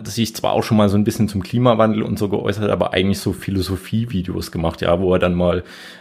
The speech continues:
äh, weiß ich nicht, äh, Slavoj Žižek beschri-, äh, bespricht oder so, also sich alle Geistesgrößen mal rausnimmt und so ein bisschen was dazu sagt. Also das Lehrprogramm, das er wahrscheinlich dann auch in der Schule macht, so nochmal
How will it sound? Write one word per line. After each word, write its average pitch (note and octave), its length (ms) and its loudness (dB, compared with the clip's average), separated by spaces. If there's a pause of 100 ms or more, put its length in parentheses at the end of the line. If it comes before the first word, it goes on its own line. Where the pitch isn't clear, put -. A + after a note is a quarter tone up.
äh, F2+ 300 4
weiß E2+ 240 2
ich G#2 160 -2
nicht, F#2 320 -2
äh, F2 120 4
Slavoj F2 300 2
Žižek G#2 420 0
beschri-, - 460 -4
äh, F#2+ 220 4
bespricht - 500 -6
oder F#2 200 4
so, F#2 220 0
also F#2 200 -4
sich F2+ 280 -6
alle F#2 300 2 (500)
Geistesgrößen F#2+ 720 0
mal F2+ 160 4
rausnimmt F#2+ 600 0
und F2+ 200 -2
so F#2 80 0
ein F#2+ 160 0
bisschen F#2+ 280 -2
was F2 120 -2
dazu F#2 260 -6
sagt. G2+ 280 2
Also F2 160 0
das - 440 -6
Lehrprogramm, G2+ 760 2
das F#2 120 0
er G2+ 80 0
wahrscheinlich F2+ 340 -2
dann F#2 140 -2
auch F2 140 -6
in F#2 80 -2
der F2 60 -2
Schule A#2+ 280 -4
macht, G#2+ 260 -2
so G2 100 -4
nochmal F2+ 500 0